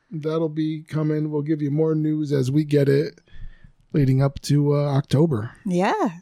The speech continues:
Speaker 2: that sounds great.
Speaker 1: in the season. So here we are. We're, um, this is just our short intro. We're gonna be talking about, uh, continuing our Disney trip that we just went on. This is gonna be day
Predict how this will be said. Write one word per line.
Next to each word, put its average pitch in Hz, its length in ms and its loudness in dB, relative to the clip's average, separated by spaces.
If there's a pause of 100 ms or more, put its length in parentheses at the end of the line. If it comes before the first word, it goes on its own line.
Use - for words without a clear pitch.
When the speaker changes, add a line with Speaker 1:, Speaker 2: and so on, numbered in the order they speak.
Speaker 2:
that 214 220 -4
sounds 233 400 -6
great. 226 200 -4
Speaker 1:
in 135 140 2
the 127 100 -2
season. 135 440 -4 (260)
So 170 240 4
here 220 180 6
we 233 140 4
are. 208 260 4 (300)
We're, 202 400 2
um, 175 640 6
this 170 160 2
is 165 100 0
just 165 180 4
our 165 120 4
short 180 320 2
intro. 180 520 4 (680)
We're 170 160 4
gonna 180 80 6
be 165 80 2
talking 170 560 4
about, 160 380 4
uh, 147 300 2
continuing 220 600 4
our 160 240 6
Disney 151 360 2
trip 156 340 2
that 165 160 0
we 147 80 0
just 143 260 2
went 143 140 2
on. 143 320 0 (320)
This 165 240 2
is 160 120 0
gonna 170 200 6
be 156 420 2
day 151 540 4